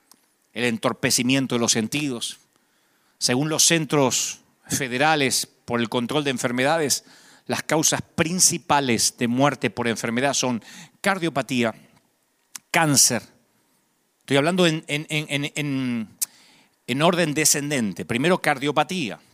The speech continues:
cáncer, enfermedades respiratorias, derrame cerebral. Esto soy, ¿eh? Alzheimer, diabetes, nefropatía, neumonía y coronavirus, en ese orden. Digo, como digo siempre, para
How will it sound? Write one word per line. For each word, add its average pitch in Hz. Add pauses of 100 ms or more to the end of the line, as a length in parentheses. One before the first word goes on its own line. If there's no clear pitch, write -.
(280)
cáncer, 151
enfermedades 156
respiratorias, 147 (540)
derrame 147
cerebral. 147 (360)
Esto 190
soy, 127
¿eh? 143 (360)
Alzheimer, 135 (680)
diabetes, 139 (640)
nefropatía, 143
neumonía 220 (500)
y 131
coronavirus, 131
en 117
ese 120
orden. 76 (1300)
Digo, 117
como 107
digo 123
siempre, 113
para 104